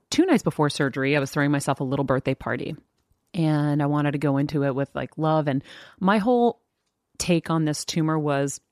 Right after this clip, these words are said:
it's probably benign. And I'm gonna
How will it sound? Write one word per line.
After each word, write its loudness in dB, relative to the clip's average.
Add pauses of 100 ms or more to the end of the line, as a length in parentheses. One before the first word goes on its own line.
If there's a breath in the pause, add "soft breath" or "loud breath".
(360)
it's -12
probably 2
benign. 0 (1120)
And -2
I'm 0
gonna -2